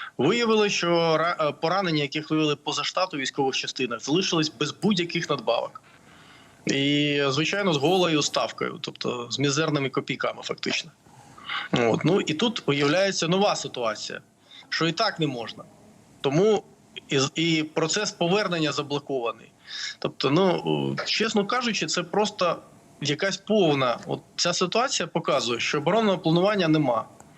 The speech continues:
І влада ухвалює стратегічні рішення щодо фінансування військових, не прораховуючи взагалі бюджет, на яку кількість людей їхнє рішення має бути спрямоване. І замість того, щоб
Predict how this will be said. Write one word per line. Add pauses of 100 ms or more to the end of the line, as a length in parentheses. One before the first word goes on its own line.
(400)
І
влада
ухвалює
стратегічні
рішення
щодо
фінансування
військових, (300)
не
прораховуючи
взагалі
бюджет, (480)
на
яку
кількість
людей
їхнє
рішення
має
бути
спрямоване. (1000)
І
замість
того,
щоб